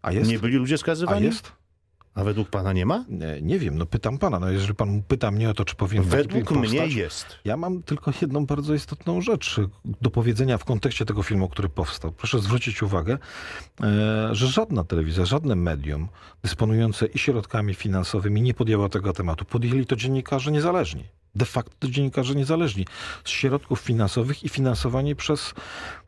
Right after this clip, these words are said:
Speaker 1: e, przez obywateli. Jeżeli będzie takie zapotrzebowanie i powstanie ekipa, która będzie chciała zrobić,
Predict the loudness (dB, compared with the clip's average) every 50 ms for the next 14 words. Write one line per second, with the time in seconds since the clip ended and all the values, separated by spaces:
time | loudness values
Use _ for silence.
0 | -4 -2 0 0 2 2 2 2 2 2 2 2 0 0 0 0 2 2 2 2
1 | 2 2 0 0 0 0 0 0 2 2 2 0 0 0 -2 -2 0 0 0 0
2 | 0 -2 -2 -4 -4 -4 -4 -2 -2 -2 -2 -2 -2 -2 0 0 2 2 2 2
3 | 0 0 0 -2 -4 0 0 2 2 2 2 0 -2 -2 -2 -2 -2 0 0 0
4 | 0 0 0 0 0 0 0 0 0 0 0 0 0 -2 -4